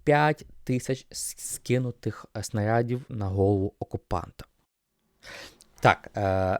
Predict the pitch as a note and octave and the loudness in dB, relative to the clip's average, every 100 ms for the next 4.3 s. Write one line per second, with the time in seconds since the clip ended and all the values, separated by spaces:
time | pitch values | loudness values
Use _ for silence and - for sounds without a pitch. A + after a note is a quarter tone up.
0 | - A2+ - C3+ A#2+ G#2+ G#2 A2 G#2 G2 | -4 -6 2 4 4 0 0 0 0 0
1 | G2+ F2 F#2 G2+ F#2+ F2+ F#2 E2 E2+ F2+ | 0 0 0 0 0 -2 -2 -2 -6 -6
2 | F2 F2+ F#2+ F#2+ - G2 G2 - C#3 F3 | -4 -4 -4 -4 -2 0 0 0 0 0
3 | G#3 D#3 A2+ - - - G#2+ G2+ - A2 | 2 4 2 -2 -20 -6 0 0 -2 -4
4 | G#2 A2 - | 0 0 0